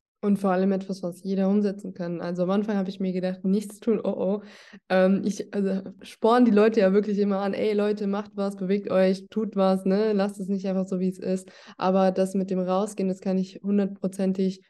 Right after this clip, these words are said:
kann ich da mitgehen. Das ist das A und O, um auch wirklich, glaube ich, wieder mit sich selbst lernen, zu lernen, klarzukommen.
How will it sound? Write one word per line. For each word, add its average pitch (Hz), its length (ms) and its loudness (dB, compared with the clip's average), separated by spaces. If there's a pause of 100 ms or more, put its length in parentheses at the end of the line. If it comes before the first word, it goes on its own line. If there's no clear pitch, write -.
kann 190 160 -2
ich 185 140 2
da 180 100 0
mitgehen. 180 400 -2
Das 180 180 -4
ist 185 320 -8
das 190 200 -8
A 180 200 -4
und 180 120 -4 (100)
O, 190 300 0 (320)
um 185 180 -2
auch 180 160 -2
wirklich, 180 280 -6
glaube 170 280 -2
ich, 180 100 -8
wieder 180 220 0
mit 170 160 -2
sich 175 160 -8
selbst 175 320 -2
lernen, 170 580 -4 (160)
zu 196 140 -2
lernen, 180 260 2
klarzukommen. 180 720 -4